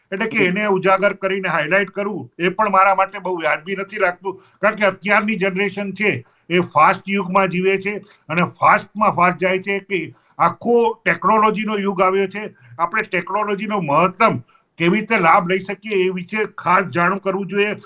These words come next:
ઇમરજન્સી હતી, એને જે કાંઈ હતું એનું ત્યારે ચોક્કસપણે નિરાકરણ આવી ગયું હતું. ચાર સમાચાર સંસ્થાઓને એક કરી હતી, એમાં સમાચારોનું પર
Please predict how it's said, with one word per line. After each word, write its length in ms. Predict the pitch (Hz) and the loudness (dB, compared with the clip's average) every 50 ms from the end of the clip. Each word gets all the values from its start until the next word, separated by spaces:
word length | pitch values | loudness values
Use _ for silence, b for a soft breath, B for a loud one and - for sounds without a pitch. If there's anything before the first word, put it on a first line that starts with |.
| b b b b _ 156 | b b b b _ -4
ઇમરજન્સી 800 | 156 143 - - 175 165 185 190 190 170 196 196 196 - 202 196 196 | -4 -4 -2 -4 0 4 4 4 4 4 0 -2 -2 0 2 2 2
હતી, 400 | 196 196 202 202 208 214 208 - - | 2 2 -4 -6 -6 -6 -10 -8 -2
એને 340 | 160 170 170 175 170 196 190 190 123 - b b b b _ | 0 2 2 2 2 2 0 -2 -4 -12 b b b b _
જે 140 | 123 170 180 | 2 2 2
કાંઈ 240 | 180 202 202 202 | 4 2 2 2
હતું 440 | 190 185 180 - 208 214 214 190 - _ _ | 2 0 -2 -4 -10 -10 -10 -12 -14 _ _
એનું 260 | 180 180 185 196 185 | -6 -4 -4 -4 -2
ત્યારે 320 | 185 175 165 175 185 185 185 - 135 120 b b b b _ | 0 0 2 4 4 2 0 -2 -6 -18 b b b b _
ચોક્કસપણે 520 | - 165 170 - 208 202 - 196 202 208 196 | -6 -4 0 0 -2 -2 0 -2 -2 0 0
નિરાકરણ 480 | 175 175 175 180 180 190 - 196 196 | 0 2 2 2 2 2 0 -2 -2
આવી 200 | 196 190 190 196 | 0 0 -2 -4
ગયું 160 | 180 185 196 | -6 -8 -10
હતું. 280 | 185 - 202 190 - b b b b _ | -10 -10 -10 -12 -12 b b b b _
ચાર 200 | 180 175 196 196 | 2 4 4 2
સમાચાર 480 | 180 - 170 165 170 175 180 - 190 175 | 2 -2 -2 0 0 0 0 0 -2 -2
સંસ્થાઓને 560 | 170 - 180 175 175 190 190 190 190 180 180 | -2 -6 -8 -6 -2 0 2 2 2 0 -2
એક 180 | 180 180 - | -4 -6 -4
કરી 160 | - 190 185 190 | -4 -2 -2 -2
હતી, 320 | 185 190 196 190 - b b b b b | -4 -6 -8 -8 -8 b b b b b
એમાં 240 | 147 156 175 170 | -2 0 0 0
સમાચારોનું 760 | 170 - 160 160 170 175 170 175 190 190 190 196 185 190 190 185 | 2 2 2 4 4 2 2 2 2 2 2 2 -2 -2 -4 0
પર 220 | 185 190 190 - | 0 0 0 0